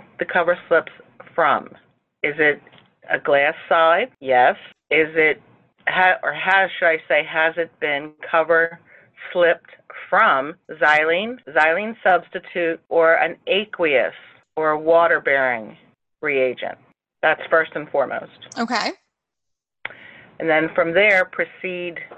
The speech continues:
Speaker 1: what you, would be your next step. Xylene, and you're using glass cover slips,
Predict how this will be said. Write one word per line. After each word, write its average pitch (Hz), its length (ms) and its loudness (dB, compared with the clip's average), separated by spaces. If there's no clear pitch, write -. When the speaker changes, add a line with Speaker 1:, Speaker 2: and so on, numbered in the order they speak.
Speaker 1:
what 165 300 2
you, 165 180 -10
would 160 140 -4
be 160 100 -6
your 160 140 0
next 151 360 -2
step. 139 320 -2
Xylene, 160 800 0
and 151 260 -2
you're 156 120 2
using 165 480 -2
glass 156 420 2
cover 190 280 0
slips, 208 320 0